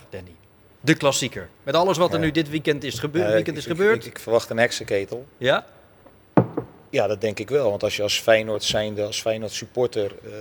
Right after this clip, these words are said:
Speaker 2: nu op de eerste plaats staat en Ajax komt op bezoek en je kan, eh, met een overwinning het gat naar, eh, acht
Speaker 1: Acht
Speaker 2: punten
Speaker 1: punten,
Speaker 2: brengen,
Speaker 1: ja. Bizar,
Speaker 2: dan
Speaker 1: hè?
Speaker 2: verwacht ik vanuit het publiek een heksenketel. Sowieso wel Feyenoord-Ajax, maar misschien gezien de situatie nog extra.
Speaker 1: Ja. Kunnen geen gekke dingen gebeuren, want er worden natuurlijk netten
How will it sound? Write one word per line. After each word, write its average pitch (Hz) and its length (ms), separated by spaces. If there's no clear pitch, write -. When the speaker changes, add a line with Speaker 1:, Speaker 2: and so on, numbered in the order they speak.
Speaker 2:
nu 117 120
op 113 140
de 107 100
eerste 117 260
plaats 123 340
staat 104 340
en 104 100
Ajax 113 360
komt 110 140
op 98 60
bezoek 104 300
en 104 100
je 98 100
kan, 104 320
eh, 104 140
met 104 140
een 101 120
overwinning 101 500
het 101 120
gat 104 220
naar, 104 240
eh, 101 140
acht 98 100
Speaker 1:
Acht - 260
Speaker 2:
punten 131 300
Speaker 1:
punten, 101 320
Speaker 2:
brengen, 90 40
Speaker 1:
ja. 85 100
Bizar, 107 180
Speaker 2:
dan 143 100
Speaker 1:
hè? 107 60
Speaker 2:
verwacht - 200
ik 104 100
vanuit 101 280
het 101 120
publiek 104 380
een 107 100
heksenketel. 101 640
Sowieso 104 420
wel 101 140
Feyenoord-Ajax, 104 800
maar 101 180
misschien 104 300
gezien 98 260
de 101 80
situatie 110 560
nog 117 140
extra. 117 340
Speaker 1:
Ja. 92 140
Kunnen 117 200
geen 139 100
gekke 123 220
dingen 131 220
gebeuren, 135 300
want 127 140
er 127 60
worden 120 180
natuurlijk 117 280
netten 123 340